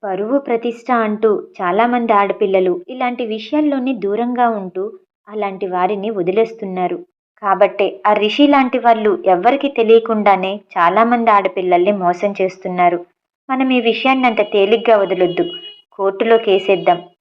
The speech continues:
పోలీస్ స్టేషన్లో కంప్లైంట్ చేద్దాం. సింధు, నువ్వు మాత్రం ఈ విషయాన్ని సమాజంలో వచ్చే ప్రశ్నలకి ధైర్యంగా నిలబడాలి.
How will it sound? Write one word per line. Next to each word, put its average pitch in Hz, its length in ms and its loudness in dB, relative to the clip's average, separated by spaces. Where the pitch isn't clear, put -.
పోలీస్ 247 260 -2
స్టేషన్లో 262 480 2
కంప్లైంట్ 196 600 -4
చేద్దాం. 175 300 0
సింధు, 208 500 0
నువ్వు 190 200 0
మాత్రం 196 460 2
ఈ 277 120 4
విషయాన్ని 220 720 0
సమాజంలో 220 640 2
వచ్చే 220 280 0
ప్రశ్నలకి 190 760 0
ధైర్యంగా 202 600 4
నిలబడాలి. 175 680 2